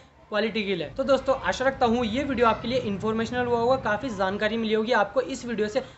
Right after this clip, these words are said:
अगर आपके लिए ये वीडियो काम का हुआ है तो वीडियो को like ज़रूर करना, अगर काम नहीं लगा, अच्छी ना लगी वीडियो तो dislike कीजिए। अगर आप हमारे चैनल पर नए हैं तो चैनल को subscribe जरूर कर लीजिए। अगर आपका कोई सवाल या सुझाव है इसी वीडियो से related या फिर कोई अन्य topic से related तो नीचे comment कीजिए, उसका solution आपको ज़रूर मिलेगा।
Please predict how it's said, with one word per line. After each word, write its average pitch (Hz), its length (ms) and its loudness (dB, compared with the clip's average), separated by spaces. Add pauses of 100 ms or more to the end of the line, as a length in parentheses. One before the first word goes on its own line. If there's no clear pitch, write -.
(100)
अगर 247 180 6
आपके 277 240 4
लिए 247 140 -2
ये 247 140 -2
वीडियो 247 260 -2
काम 214 280 2
का 254 120 2
हुआ 220 220 2
है - 280 -4
तो 233 60 -6
वीडियो 233 220 0
को 262 100 4
like 202 260 2
ज़रूर 240 260 0
करना, 233 200 0
अगर 226 240 2
काम 247 240 4
नहीं 247 100 -2
लगा, 233 220 2
अच्छी 240 320 -2
ना 262 80 0
लगी 240 200 0
वीडियो 220 220 0 (240)
तो 208 60 -10
dislike 294 360 2
कीजिए। 269 280 0 (220)
अगर 196 200 4
आप 226 160 4
हमारे 247 220 2
चैनल 240 160 0
पर 240 100 -4
नए 247 100 0
हैं 226 120 0
तो 190 80 -8
चैनल 226 220 -4
को 233 80 -8
subscribe 220 440 -4
जरूर 233 200 -4
कर 240 60 0
लीजिए। 226 220 0
अगर 208 260 2
आपका 233 220 2
कोई 240 160 0
सवाल 220 460 4 (260)
या 226 80 -6
सुझाव 254 320 4
है 254 80 2
इसी 220 240 -6
वीडियो 226 240 0
से 226 120 -4
related 220 460 -2
या 247 80 2
फिर 262 140 -2
कोई 254 220 -2
अन्य 240 300 0
topic 214 260 -4
से 247 120 -4
related 208 380 -4 (300)
तो 185 60 -10
नीचे 190 240 -2
comment 254 300 0
कीजिए, 233 220 -4
उसका 202 280 -2
solution 220 360 -2
आपको 208 220 -2
ज़रूर 208 360 0
मिलेगा। 190 340 0